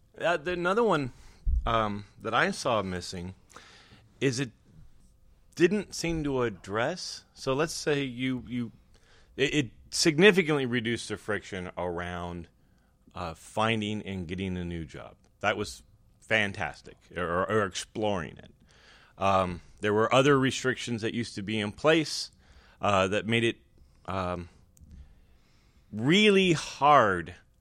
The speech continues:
short of, of staying in your team for two years. It made it really hard for you to transfer out of that. Uh, and as we've talked about in the past,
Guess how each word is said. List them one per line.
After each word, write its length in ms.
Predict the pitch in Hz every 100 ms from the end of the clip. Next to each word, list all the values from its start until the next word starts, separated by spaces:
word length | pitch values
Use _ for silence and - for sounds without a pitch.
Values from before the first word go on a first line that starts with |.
| _ -
short 380 | - - 135 123
of, 260 | 120 107 -
of 340 | 101 98 90
staying 400 | - - 135 147
in 100 | 143
your 100 | 135
team 340 | - 131 120
for 200 | 107 110
two 240 | 101 - 127
years. 640 | 107 110 110 85 71 - 85
It 100 | 90
made 160 | 117
it 80 | 113
really 500 | 69 104 147 165 151
hard 460 | 127 - 123 120 95
for 160 | - 101
you 120 | 98
to 80 | 90
transfer 560 | - 104 98 - 87
out 180 | 82 87
of 140 | 82
that. 220 | 69 52 - - - - - - - -
Uh, 200 | 92 87
and 160 | 110
as 160 | 123 123
we've 180 | 147 135
talked 260 | 160 151
about 300 | 139 120 117 - _ -
in 160 | 101
the 60 | 92
past, 640 | 92 151 151 143 - -